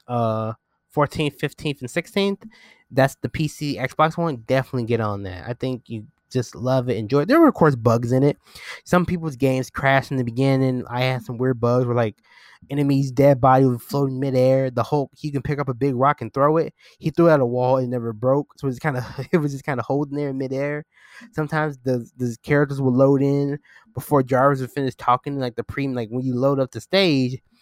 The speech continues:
usually there's, like, a really low camera, and, like, the character does, like, a little taunt and says something,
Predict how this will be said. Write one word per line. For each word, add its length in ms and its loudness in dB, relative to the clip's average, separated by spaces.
usually 240 4
there's, 120 4
like, 100 2
a 80 4
really 200 4
low 180 2
camera, 400 -4
and, 80 -8
like, 120 -4
the 60 -20
character 340 -6
does, 140 -10
like, 100 -14
a 40 -10
little 200 -6
taunt 320 -4
and 140 -8
says 240 0
something, 440 -6